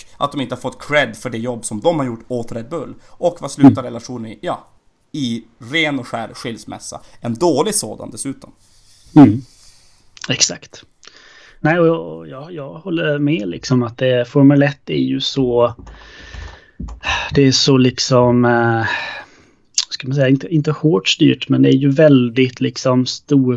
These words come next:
Speaker 2: press och mycket pengar och det ska vara så professionellt hela tiden och sådär. Jag tror man, liksom, tappar den här, eh, känslan och kontakten och,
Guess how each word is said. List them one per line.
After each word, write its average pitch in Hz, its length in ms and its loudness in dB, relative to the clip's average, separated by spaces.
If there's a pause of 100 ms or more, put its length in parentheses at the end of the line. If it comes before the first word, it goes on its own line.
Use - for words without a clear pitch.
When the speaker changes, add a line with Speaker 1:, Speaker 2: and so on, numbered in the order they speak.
(120)
Speaker 2:
press - 480 -2
och 120 60 0
mycket 151 560 2
pengar 135 680 4
och 123 140 -4
det 123 80 -6
ska 135 180 -2
vara 127 120 -6
så 135 140 -8
professionellt 143 880 0
hela 139 260 0
tiden 120 400 0
och 123 60 -8
sådär. 127 180 -2
Jag 123 120 -2
tror 147 120 2
man, 135 240 6 (520)
liksom, 127 360 -6 (240)
tappar - 640 -2
den 156 140 6
här, 123 260 2 (500)
eh, 117 100 -12 (400)
känslan 135 1000 0
och 123 120 -4
kontakten 139 960 0
och, 117 400 2